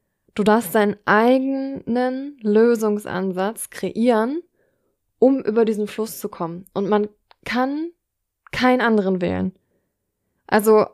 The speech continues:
du bist super individuell, wirklich super individuell. Ich dachte auch immer, okay, wir sind irgendwie Menschen und wir durchleben gleiche Phasen. Ja, dem mag auch sein, im Externen.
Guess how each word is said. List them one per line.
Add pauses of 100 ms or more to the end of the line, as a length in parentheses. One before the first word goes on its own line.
(760)
du
bist
super
individuell, (240)
wirklich
super
individuell. (1300)
Ich
dachte
auch
immer,
okay,
wir
sind
irgendwie
Menschen
und
wir
durchleben
gleiche
Phasen.
Ja,
dem
mag
auch
sein,
im
Externen.